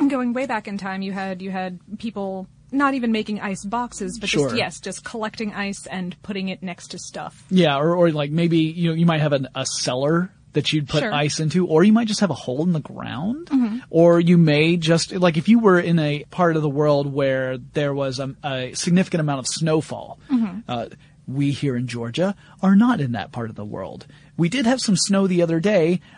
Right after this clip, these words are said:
Speaker 2: I could see a bare trace of it <laughs> next to my steps.
Speaker 1: Some of it landed in my hair when I walked my dog. That
Speaker 2: Yeah,
Speaker 1: was,
Speaker 2: that
Speaker 1: that
Speaker 2: was
Speaker 1: was
Speaker 2: about
Speaker 1: about
Speaker 2: it.
Speaker 1: Yeah.
Speaker 2: But if you were in a place where they get a significant amount of snow and there are large snow banks, then one of the things you might do is store some food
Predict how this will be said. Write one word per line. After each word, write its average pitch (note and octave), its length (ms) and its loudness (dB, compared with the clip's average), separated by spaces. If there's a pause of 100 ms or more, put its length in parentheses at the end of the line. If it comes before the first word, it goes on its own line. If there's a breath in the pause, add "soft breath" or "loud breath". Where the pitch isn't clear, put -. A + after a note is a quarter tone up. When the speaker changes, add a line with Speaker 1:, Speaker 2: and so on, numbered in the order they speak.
(100)
Speaker 2:
I C3+ 140 -2
could D3 180 -2
see E3+ 460 -4
a C3+ 160 -4
bare D#3+ 640 -2
trace - 560 -2
of A#2+ 80 -2
it - 320 -10 (280)
<laughs> - 520 0
next E3+ 280 0
to F3 80 2
my D#3+ 140 2
steps. - 540 -2
Speaker 1:
Some C4+ 120 -2
of C4 80 -2
it C4 120 -4
landed A#3+ 340 -2
in A#3+ 100 -4
my A3 120 -4
hair G#3 260 -6
when G3 80 -6
I F#3 80 -6
walked F3+ 240 -8
my E3+ 100 -12
dog. C#3+ 340 -12
That E3+ 140 -10
Speaker 2:
Yeah, C3 60 -4
Speaker 1:
was, F3+ 140 -6
Speaker 2:
that D3+ 80 0
Speaker 1:
that D#3+ 60 2
Speaker 2:
was E3 120 2
Speaker 1:
was - 20 -
Speaker 2:
about F#3 280 2
Speaker 1:
about C3+ 40 0
Speaker 2:
it. A#2 320 -4
Speaker 1:
Yeah. D#3 240 -12
Speaker 2:
But E3 140 6
if F3+ 140 4
you B3+ 120 4
were C4+ 140 0
in A3 80 4
a F#3 80 2
place D#3+ 440 0
where D3 180 2
they C#3 180 -2
get B2+ 240 -4
a C3 80 -8
significant D#3 540 -2
amount B2+ 240 -4
of A#2+ 60 -6
snow A2+ 460 -4
and C3 140 -6
there A#2 140 -6
are - 40 -6
large A#2+ 340 -6
snow A#2 280 -6
banks, A#2 320 -8 (240 loud breath)
then E3+ 260 4
one C#3 160 0
of D3 140 -2
the D3+ 140 2
things D#3+ 320 0
you E3+ 60 2
might D#3 360 -4
do C#3 360 -4
is C#3 220 -2
store C#3+ 280 2
some C#3+ 260 0
food D3 420 2